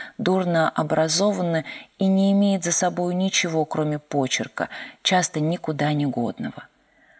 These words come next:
Одни из них начинают с того, что по частям распродают свои сорочки из голландского полотна,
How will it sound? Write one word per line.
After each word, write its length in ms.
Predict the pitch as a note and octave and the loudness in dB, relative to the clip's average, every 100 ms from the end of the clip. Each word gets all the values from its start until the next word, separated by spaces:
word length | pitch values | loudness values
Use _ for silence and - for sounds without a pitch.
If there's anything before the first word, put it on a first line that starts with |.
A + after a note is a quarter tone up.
| - - _ | -20 -20 _
Одни 400 | - E3+ G#3 G3 | 2 4 6 4
из 100 | D#3+ | 4
них 200 | D#3+ D3+ | 0 2
начинают 480 | D3+ - D#3 D#3 D3+ | 0 2 2 2 2
с 80 | - | 2
того, 260 | D#3 E3+ | 2 4
что 240 | D#3+ - D3 | 2 0 -2
по 160 | D#3 | 0
частям 540 | - E3+ - - D#3+ D3 | 0 0 2 2 2 2
распродают 640 | - - D3+ D#3 D#3+ D#3+ | -2 0 0 2 2 0
свои 260 | - D3+ D3+ | 0 0 2
сорочки 640 | - D3 E3 G#3 - - | 2 2 4 2 0 -2
из 140 | F3+ | -2
голландского 640 | E3+ F3 F3+ E3+ E3 - E3 | 4 4 6 4 0 -2 -2
полотна, 640 | - E3 E3 D#3+ E3 D#3+ | 2 4 4 2 0 0